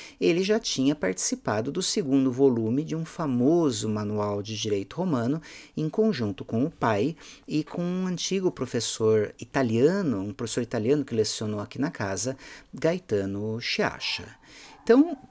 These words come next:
tudo indicava que Moreira Alves seria o último colocado.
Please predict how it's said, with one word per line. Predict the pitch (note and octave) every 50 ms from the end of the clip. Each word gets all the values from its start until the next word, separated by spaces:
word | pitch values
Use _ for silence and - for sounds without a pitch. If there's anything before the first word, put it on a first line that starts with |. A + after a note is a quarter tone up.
| _ _ _ _ _
tudo | - B3+ C4+ C#4+ - - F3+
indicava | D3+ C#3 C3 B2 A2+ - - - G2+ G#2+ A#2 A#2 B2+ D3 D3+
que | - - D3+
Moreira | D3 C#3 C3+ C3 C3+ A#2+ G#2
Alves | G2 G2 G#2 G#2+ A#2 B2 B2
seria | - - - C#3+ A2 G#2 A2+ C3
o | C3
último | A#2+ A2 G#2+ A2 A2+ A#2 A2+ - - A#2+ A2+ A2
colocado. | - - A#2+ B2 B2+ C3 - - - - - - - -